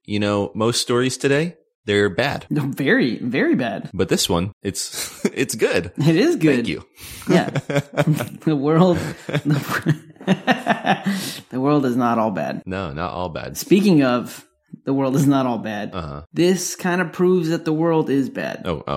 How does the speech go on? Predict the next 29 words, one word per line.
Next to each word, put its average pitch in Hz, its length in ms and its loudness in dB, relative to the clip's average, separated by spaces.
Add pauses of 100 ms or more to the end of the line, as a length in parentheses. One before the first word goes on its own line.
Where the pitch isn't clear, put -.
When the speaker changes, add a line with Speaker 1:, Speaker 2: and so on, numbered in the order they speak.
Speaker 1:
okay. - 260 -8
Well, 71 160 -6
that's 80 300 -2
a 85 60 0
bad 80 260 2
transition, 73 520 0
but 69 120 0
I'll 69 100 0
take - 180 -4
it. - 160 -4
<laughs> - 40 -10 (560)
Speaker 2:
So 104 460 2
let 110 160 0
me, 101 160 0
let 85 140 -2
me - 160 -2
pull - 240 -8
this - 240 -6
up. 147 280 -2 (200)
Bro, 151 220 4
did 139 180 2
you 156 180 4
see 135 380 -2
this? - 680 -6 (140)
<laughs> - 120 -6
This 160 240 2
is 151 220 6
a 123 400 0 (420)
robot-generated 143 1200 2